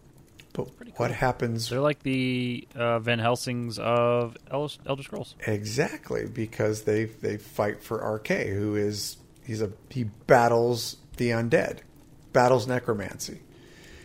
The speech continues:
Speaker 1: Um, and remember I said when we talked about necromancy that the only true fear of a necromancer is the wrath of Arkay.
Speaker 2: Right. D L C, right there. Boom.
Speaker 1: D L, oh my God. Shut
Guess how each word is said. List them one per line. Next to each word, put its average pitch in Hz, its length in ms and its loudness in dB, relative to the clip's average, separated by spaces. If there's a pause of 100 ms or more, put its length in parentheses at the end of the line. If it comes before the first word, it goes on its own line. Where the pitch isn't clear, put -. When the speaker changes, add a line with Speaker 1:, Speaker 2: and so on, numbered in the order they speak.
(280)
Speaker 1:
Um, 110 360 -2 (360)
and 117 100 0
remember 147 340 8
I 127 120 8
said 120 440 6 (200)
when 123 100 -4
we 117 80 0
talked 113 300 0
about 110 200 0
necromancy 139 680 4
that 113 160 0
the 123 200 -10
only 165 400 6
true 147 320 2
fear 180 540 10
of 113 100 4
a 117 60 4
necromancer 120 760 4
is 107 200 -2
the 110 80 -2
wrath 104 320 -2
of 101 60 -12
Arkay. - 440 -6 (380)
Speaker 2:
Right. 107 240 -2 (460)
D 147 100 8
L 156 100 8
C, 139 240 0
right 143 180 4
there. 135 200 6 (240)
Boom. 143 200 6 (380)
Speaker 1:
D 120 200 2
L, 110 140 6
oh 110 300 0
my - 200 -4 (120)
God. - 480 -10 (100)
Shut - 880 -2